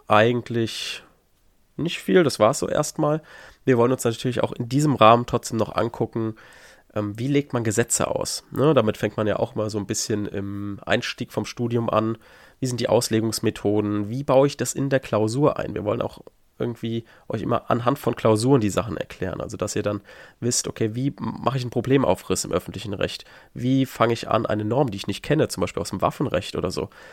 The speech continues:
wenn sowas drankommt, was öfter mal der Fall ist, wie lege ich denn so eine Norm plötzlich aus? Wie beschäftige ich mich mit diesem Gesetz?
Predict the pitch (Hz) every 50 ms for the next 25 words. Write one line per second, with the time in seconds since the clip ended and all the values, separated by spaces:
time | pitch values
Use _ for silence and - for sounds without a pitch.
0 | - - - - 98 101 113 123 123 - - - 131 143 - - 92 - - -
1 | - - - - _ _ - - - - - - - - - - 104 101 95 -
2 | - - - 139 - - - - _ _ _ - 123 123 127 139 131 117 123 131
3 | 135 139 - - - 113 113 110 107 104 110 113 107 107 104 104 101 113 131 170
4 | 165 - - 95 - - 78 67 82 - - - 120 120 127 - - - 131 -
5 | - 120 107 - - 107 - - 110 - 113 107 110 104 - 101 - 127 143 -
6 | -